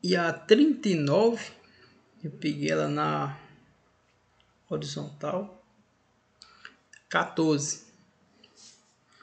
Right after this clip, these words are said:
A quatorze eu peguei ela na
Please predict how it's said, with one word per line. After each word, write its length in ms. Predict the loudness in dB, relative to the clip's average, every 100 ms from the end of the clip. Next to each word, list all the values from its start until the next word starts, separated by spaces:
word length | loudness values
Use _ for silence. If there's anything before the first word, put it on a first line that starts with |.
| -20 _ _
A 60 | -20 -18
quatorze 560 | -14 -14 -12 -6 -6 -6
eu 60 | -8
peguei 320 | -8 -4 -2
ela 160 | -2
na 500 | -2 -2 -2 -2 -6